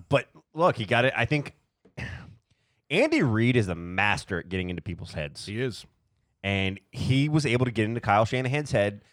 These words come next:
Speaker 1: let him kind of lax off a little bit there in the fourth, and they took full advantage of it.
Speaker 2: Yeah.
Speaker 1: You know, we talk, you talked about, you know, Bosa being the M V P. Going into halftime, you and I a-, and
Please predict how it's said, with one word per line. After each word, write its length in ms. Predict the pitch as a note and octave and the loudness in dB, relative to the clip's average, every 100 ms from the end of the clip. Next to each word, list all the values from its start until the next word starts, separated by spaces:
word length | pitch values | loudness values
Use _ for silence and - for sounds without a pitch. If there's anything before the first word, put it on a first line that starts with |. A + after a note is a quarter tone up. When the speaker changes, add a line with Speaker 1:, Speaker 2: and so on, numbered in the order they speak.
| _ _ | _ _
Speaker 1:
let 240 | G2 G#2 | 0 4
him 120 | A#2 A#2+ | 4 4
kind 180 | B2+ | 2
of 180 | A2 F#2 _ _ _ _ _ | 2 0 _ _ _ _ _
lax 380 | G#2 A2+ B2 - | -2 2 4 6
off 180 | D#3 D3 | 6 6
a 40 | |
little 180 | C3+ B2 | 2 2
bit 120 | C3+ | 2
there 140 | G#2 B2 | 0 0
in 60 | |
the 60 | C3+ | 0
fourth, 500 | - F#3+ C3 C3+ _ _ _ _ - | 0 2 2 -2 _ _ _ _ -2
and 480 | A#2 B2 A#2+ A2+ F2+ _ _ _ - | 2 4 2 0 -6 _ _ _ -2
they 120 | D3+ | 2
took 220 | F#3 E3+ | 2 2
full 280 | - C#3 E3+ | 4 6 6
advantage 440 | D3+ F#3 B3+ G2+ | 6 2 2 -2
of 120 | F#2 D2+ | -4 -6
it. 160 | C2 _ - | -10 _ -12
Speaker 2:
Yeah. 200 | E2+ E2 - | -10 -10 0
Speaker 1:
You 80 | |
know, 240 | B2 B2 - _ _ _ _ _ | 4 4 4 _ _ _ _ _
we 140 | E3 F3 | -2 2
talk, 280 | C4 B3 G#3 F3+ | 4 4 2 -2
you 120 | F3+ | -4
talked 240 | F#3 G#3+ | 2 4
about, 300 | F#3+ C#3+ C#3 | 6 4 4
you 60 | B2+ | 2
know, 80 | B2 | 2
Bosa 380 | G#2+ B2+ A2 G2+ | 6 6 4 -2
being 220 | A2 G#2 | -4 -2
the 80 | G2+ | -4
M 80 | F#2+ | -4
V 100 | G2 | -6
P. 180 | G#2 - - - - | -6 -8 -16 -16 4
Going 240 | A3 E4+ | 6 6
into 140 | D4 C#3+ | 4 4
halftime, 580 | B2 C#3 - G#3 A3 - _ _ | 6 4 6 4 4 -2 _ _
you 200 | C3+ A#3+ | 2 6
and 80 | D#4 | 6
I 220 | G3+ F#3+ G#3 D#3 | 6 6 4 4
a-, 220 | D#3 - | 2 2
and 280 | D3+ C#3+ | 2 0